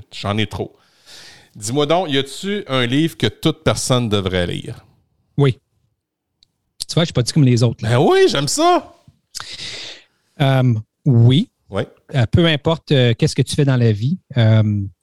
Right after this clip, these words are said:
Speaker 2: Les dix-sept lois irréfutables de leadership de John Maxwell. Ce livre-là, c'est, c'est, c'est, c'est toujours le, le premier que je vais offrir, euh, en formation. D'ailleurs, j'ai acheté une, une, une, une copie de ce livre, euh, pour chaque membre de mon équipe pédagogique. Et puis,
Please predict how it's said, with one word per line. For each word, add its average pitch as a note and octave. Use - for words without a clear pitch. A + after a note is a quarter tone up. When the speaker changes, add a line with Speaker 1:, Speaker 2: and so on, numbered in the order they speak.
Speaker 2:
Les A#2
dix-sept -
lois C#3
irréfutables B2+
de B2
leadership A#2
de A#2+
John G#2+
Maxwell. G2
Ce -
livre-là, C#3
c'est, B2+
c'est, B2
c'est, A2+
c'est A#2+
toujours C3
le, C3
le A#2+
premier C3
que D#3
je G#2
vais B2+
offrir, B2
euh, A#2+
en A#2+
formation. B2
D'ailleurs, C#3
j'ai B2+
acheté C#3+
une, B2+
une, B2+
une, C3+
une C#3+
copie D3
de C3
ce C3+
livre, C#3
euh, A#2+
pour C3
chaque -
membre C3+
de B2+
mon B2
équipe A#2+
pédagogique. B2+
Et B2+
puis, C3